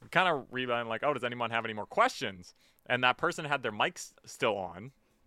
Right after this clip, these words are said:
And the teacher's like, "Oh, you, you have a, your mic's still on. Do you have anything?" He's like, "Well, I don't really have a question,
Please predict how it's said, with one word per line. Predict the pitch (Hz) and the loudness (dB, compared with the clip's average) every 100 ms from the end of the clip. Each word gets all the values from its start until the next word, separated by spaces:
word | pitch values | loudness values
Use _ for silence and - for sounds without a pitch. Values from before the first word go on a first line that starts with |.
| _ _ _ _ - | _ _ _ _ -4
And | 117 113 107 101 95 - - | 2 4 4 2 -8 -14 -10
the | 110 110 | -4 -4
teacher's | 110 104 101 | -4 -8 -6
like, | 101 | -4
"Oh, | 127 | -4
you, | 120 120 | -4 -8
you | 110 120 | -8 -6
have | 123 117 | -4 -4
a, | 110 101 95 - - | -6 -6 -10 -18 -14
your | 104 | -6
mic's | 156 - | -6 -4
still | 120 | -4
on. | 95 | -4
Do | |
you | 98 | -4
have | 113 | -6
anything?" | 123 135 | -8 -16
He's | 120 127 | -12 -8
like, | 117 _ _ _ - | -10 _ _ _ -2
"Well, | 214 | 2
I | |
don't | 311 | 4
really | 302 | 6
have | 247 | 6
a | 220 | 4
question, | - - 233 - 214 | 0 2 2 2 -4